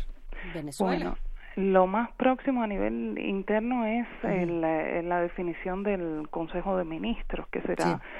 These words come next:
Speaker 2: en el verano del presente año, ¿no? Eso sería importante. Y ya, eh, se, se, mm, espera, se, yo esperaría, eh,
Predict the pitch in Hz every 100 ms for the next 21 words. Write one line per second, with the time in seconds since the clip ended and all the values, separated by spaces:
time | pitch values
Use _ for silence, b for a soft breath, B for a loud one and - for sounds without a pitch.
0 | B B B - 180 160 151 147 143 143
1 | 160 156 156 165 180 185 214 208 190 165
2 | 160 175 - 175 160 156 190 220 185 170
3 | 175 233 220 214 208 202 190 196 196 B
4 | B B - 196 - - 240 233 240 -
5 | 226 240 262 277 - - - 226 214 202
6 | 196 190 190 196 - - - - 202 190
7 | - - 202 185 175 170 165 165 160 160
8 | 156 165 180 - - 233 233 226 233 214
9 | 208 202 226 196 185 220 220 202 B B
10 | B B B - - 180